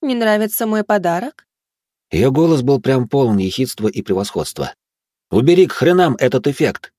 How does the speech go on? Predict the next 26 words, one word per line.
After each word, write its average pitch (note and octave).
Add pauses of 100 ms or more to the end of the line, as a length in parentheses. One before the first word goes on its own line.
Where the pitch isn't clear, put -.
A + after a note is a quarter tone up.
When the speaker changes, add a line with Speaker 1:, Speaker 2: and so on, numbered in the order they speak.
(140)
Speaker 2:
рычал F2+
я. E2 (300)
"Ты C3
моей D#3
смерти F3+
раньше D3
времени C#3+
хочешь?" - (480)
Speaker 1:
Увы, A3
не F3
могу. E3+ (640)
Это B3+
твой G#3+
личный C4+
побочный F3+
эффект. - (400)
Так F4+
твой B3+
источник B3
контактирует G3+
с -
моей F3+
меткой. E3+ (440)
И G3 (140)
только F#3
ночью. B3+